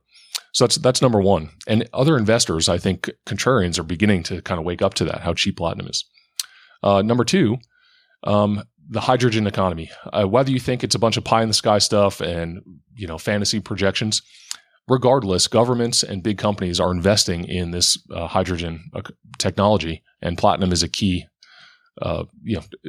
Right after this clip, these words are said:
ingredient in that. So it's, that's gonna increase demand. And then number three, I would say, is substitution for palladium. Platinum, the platinum palladium ratio is also way out of whack.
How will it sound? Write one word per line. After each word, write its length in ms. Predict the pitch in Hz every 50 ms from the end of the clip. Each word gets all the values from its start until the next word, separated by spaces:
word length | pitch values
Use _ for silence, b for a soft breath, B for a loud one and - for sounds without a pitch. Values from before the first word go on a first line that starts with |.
| - - - -
ingredient 440 | 104 101 87 104 113 104 95 - 78
in 120 | 85 85
that. 220 | 80 78 - -
So 120 | - 101 95
it's, 120 | 95 -
that's 200 | - 104 98 -
gonna 140 | - 104 90
increase 280 | 92 - - 98 87 -
demand. 300 | 87 90 85 82 78 - B B B B B B B B
And 80 | 110 117
then 200 | 117 117 - -
number 240 | - 123 127 135 123
three, 300 | 110 - - 127 127 117
I 60 | 95
would 120 | 92 90 -
say, 220 | - 98 92 90
is 100 | 90 -
substitution 640 | - 123 110 107 - - 101 - 110 101 - 98 90
for 100 | - 80
palladium. 400 | - - 98 104 98 82 80 - _ B B B B B B _
Platinum, 480 | - 117 - - 107 104 98 98 - _ - - - -
the 100 | 98 90
platinum 300 | - 139 123 113 120 107
palladium 360 | 104 120 196 202 139 101 92
ratio 320 | 92 92 92 - 113 101
is 100 | 101 92
also 260 | 117 - 190 - 107
way 180 | 92 90 95 98
out 120 | 90 87
of 60 | 87 82
whack. 300 | 85 80 78 - -